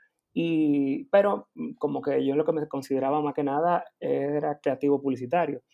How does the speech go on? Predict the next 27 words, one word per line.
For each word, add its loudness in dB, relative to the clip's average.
Y 2
después, 0
cuando -2
empiezan 0
a -6
abrirse -4
los 0
blogs 0
y -2
la, -4
y -4
Instagram -2
en -2
específico, -2
es -2
que 4
yo 4
como 0
ejercicio -2
creativo 0
me -8
pongo 0
a -2
subir 0
dibujos, -2
subir -2
dibujos, -4